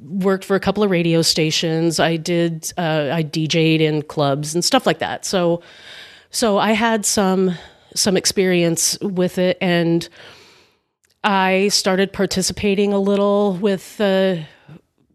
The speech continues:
with the shows on the stream, called in, like, to Hog Story and f-, to y'all. And, um, and what happened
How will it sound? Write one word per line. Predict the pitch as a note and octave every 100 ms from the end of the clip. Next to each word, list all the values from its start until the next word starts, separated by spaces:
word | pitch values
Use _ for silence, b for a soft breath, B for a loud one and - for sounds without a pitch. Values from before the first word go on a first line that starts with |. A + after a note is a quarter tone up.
| _
with | G#3 A3
the | A3
shows | G3+ G#3 G3+ G3+
on | F#3+
the | F#3
stream, | - F#3+ F3+ F#3 A#3 A#3
called | - F#3 F#3+
in, | F3 F3 F3+ F#3+ F#3+
like, | F#3 -
to | G#3+ G#3
Hog | G3 F#3 F3+
Story | - E3+ F#3+ G#3+
and | G3 F#3
f-, | F3 - - E3+
to | - F#3 F3+ - - -
y'all. | G3+ F3 D#3 D3+ A3
And, | G3+ E3 E3 B B B B B B B -
um, | F#3+ E3+ D3+ D3 - - - - - - - - - - B B B B B B B B - A#3
and | A3
what | G#3+
happened | - A3+ E4 C#4 F#3+